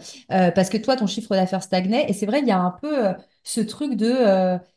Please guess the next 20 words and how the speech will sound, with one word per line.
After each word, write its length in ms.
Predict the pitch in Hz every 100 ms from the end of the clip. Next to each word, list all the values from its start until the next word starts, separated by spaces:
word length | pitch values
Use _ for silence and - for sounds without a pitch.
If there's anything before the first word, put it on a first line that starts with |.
| -
si 260 | - 262
je 140 | 240 277
veux 560 | 240 226 240 208 - -
me 140 | 196
développer, 680 | 190 220 190 202 208 294 285
à 60 |
un 120 | 208 226
moment 280 | 269 254
donné, 240 | 214 202 233
il 100 | 254
va 100 | 196
falloir 400 | 196 214 247 -
passer 320 | 220 220 254
par 220 | 254 196
une 120 | 190
phase 380 | 185 233 247 220 -
où 120 | 202
j'en 140 | 214
fais 200 | 233 226
plus. 520 | 214 - 156 - -